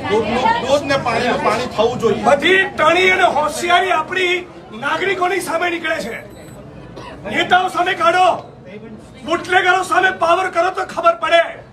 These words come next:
Speaker 2: માઇનિંગ માફિયાઓની સામે પાવર કરો તો ખબર પડે કે તમે એસ ડી એમ છો ને પી આઈ છો. એટલે બહુ એસ ડી એમ, એસ ડી એમ જોયા, બહુ પી આઈ, બી આઈ જોયા.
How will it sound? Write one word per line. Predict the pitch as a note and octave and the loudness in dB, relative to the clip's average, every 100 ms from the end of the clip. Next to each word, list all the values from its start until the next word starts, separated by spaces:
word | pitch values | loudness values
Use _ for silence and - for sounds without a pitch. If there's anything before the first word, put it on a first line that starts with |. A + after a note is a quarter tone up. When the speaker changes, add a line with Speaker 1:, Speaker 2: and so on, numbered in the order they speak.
| - - - - - | -20 -20 -20 -20 -14
Speaker 2:
માઇનિંગ | A3+ E4+ F#4 F#4 F#4+ F#4 | -4 0 2 0 -2 0
માફિયાઓની | E4+ E4 F4+ F#4 | 0 2 2 2
સામે | F4+ E4 F4+ | 0 0 0
પાવર | F4+ D#4+ F4+ F4+ | -2 0 0 0
કરો | E4 F4+ | -6 -10
તો | - | -8
ખબર | D4+ E4 | 0 0
પડે | D#4 D4+ - - - | 0 -4 -4 -10 -14
કે | C#4+ | -8
તમે | D#4 | -4
એસ | E4 - - | -4 -6 -8
ડી | |
એમ | D#4+ D4+ | -6 -6
છો | E4 | -4
ને | D#4+ | -6
પી | D4+ C#4 | -6 -6
આઈ | C#4 C4+ | -4 -6
છો. | A#3 - - - - - - - - - - - | -10 -14 -16 -20 -20 -20 -20 -20 -20 -20 -20 -12
એટલે | C4 | -6
બહુ | C#4+ D4 | -2 0
એસ | D#4 D4 | 0 -4
ડી | E4 | -8
એમ, | D#4+ C#4+ | -6 -6
એસ | - | -6
ડી | D#4+ | -6
એમ | D4+ D4 | -6 0
જોયા, | C#4+ D4 C4 - - - - - | 2 4 2 0 -10 -20 -16 -6
બહુ | D4 | -6
પી | D4 D4+ | -4 -4
આઈ, | D#4+ | -4
બી | D4+ D4+ | -4 -2
આઈ | D4 | 0
જોયા. | D4+ D4 C4+ | 2 2 2